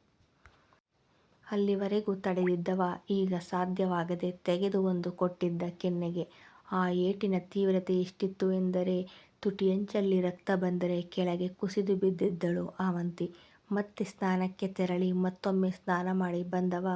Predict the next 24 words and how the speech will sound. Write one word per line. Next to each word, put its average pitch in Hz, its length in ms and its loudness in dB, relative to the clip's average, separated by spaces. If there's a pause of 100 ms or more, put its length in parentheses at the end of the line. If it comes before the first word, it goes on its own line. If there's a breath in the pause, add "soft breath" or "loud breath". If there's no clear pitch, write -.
(580 loud breath)
ಅವಳೆಡೆ 185 500 4
ನೋಡದೆ 180 560 0
ಹೊಲಕ್ಕೆ 180 460 -4
ಹೊರಟಿದ್ದ. 175 560 -2 (1800 loud breath)
ಆದರೆ 190 480 0
ಅವಂತಿ 190 640 0
ಹಠದ 190 460 -2
ಸ್ವಭಾವದ 175 640 0
ಹುಡುಗಿ. 180 600 -2
ಅದಾಗಲೇ 190 560 0
ರುದ್ರನ 185 480 0
ಬಗ್ಗೆ 180 340 0
ತಿಳಿದವಳು 180 760 0 (360 loud breath)
ವಿಶ್ವನ 202 460 0
ಜೊತೆ 190 320 -2
ಮಾತಾಡಿದರೆ 180 880 0
ರುದ್ರ 180 300 -2 (200)
ಒಪ್ಪೇ 185 300 0
ಒಪ್ಪುವ 180 580 -2
ಎಂದು 180 380 -2
ಯೋಚಿಸಿ 185 680 0 (360 loud breath)
ರಜೆ 190 300 2
ಮುಗಿಸಿ 190 400 0
ಹೋಗುವಾಗ 185 680 0